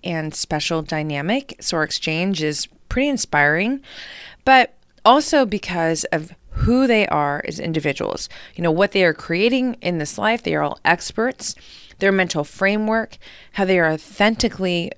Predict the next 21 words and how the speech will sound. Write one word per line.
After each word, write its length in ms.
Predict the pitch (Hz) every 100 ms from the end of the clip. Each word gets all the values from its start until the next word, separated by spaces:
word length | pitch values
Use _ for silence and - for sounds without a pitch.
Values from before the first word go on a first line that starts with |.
| -
maneuvering 680 | 170 175 175 180 190 185 175
and 240 | 156 160
processing 640 | - - 185 180 170 170 151
life. 440 | 147 160 220 - - 196
It's 200 | 196 -
just 320 | 240 233 -
rad. 500 | 180 160 180 160 147 -
There's 260 | 180 185 -
so 280 | - 214
many 360 | 214 214 202 202 - - - -
mindset 440 | 208 247 240 240
gems 540 | 185 208 196 196 190 175
and 420 | 175 165 156 156 - - - - - -
valuable 760 | 170 196 240 277 214 190 175 - -
strategies 880 | - - 208 220 247 220 233 226 185
and 220 | 165 156 - - - -
tips 440 | - 269 277 - 202
and 260 | 180 165 - - -
tools, 580 | - 339 359 214 156
essentially, 560 | - 180 220 233 190 175
that 120 | 175